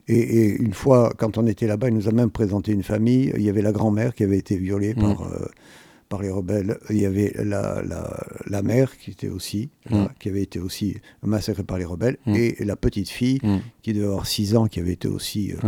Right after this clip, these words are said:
Speaker 2: Oui.
Speaker 1: euh, violée par les rebelles. Et,
Speaker 2: Mhm.
Speaker 1: et lui, il, il disait, « Je ne les soigne pas, je les répare. »
Speaker 2: Mhm.
Speaker 1: Et ensuite, il les,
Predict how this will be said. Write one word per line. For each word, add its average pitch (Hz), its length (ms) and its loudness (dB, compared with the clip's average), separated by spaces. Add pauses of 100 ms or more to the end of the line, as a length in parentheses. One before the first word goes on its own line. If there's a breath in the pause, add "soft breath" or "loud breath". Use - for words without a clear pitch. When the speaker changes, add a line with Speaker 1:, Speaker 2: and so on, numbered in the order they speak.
Speaker 2:
Oui. 98 60 2 (380 loud breath)
Speaker 1:
euh, 90 260 -4
violée 92 300 -2
par 87 140 -6
les 85 60 -6
rebelles. 82 340 -8
Et, - 80 -4
Speaker 2:
Mhm. 101 120 4 (220)
Speaker 1:
et 117 100 4
lui, 160 240 8
il, 110 280 4
il 110 120 0
disait, « 107 340 4
Je 107 140 -2
ne 101 120 0
les 95 380 0
soigne 107 320 0
pas, 113 220 2
je 98 120 -2
les 90 140 -2
répare. » 95 340 -2
Speaker 2:
Mhm. 107 240 4
Speaker 1:
Et 117 80 6
ensuite, 139 500 2
il 110 160 2
les, 104 280 2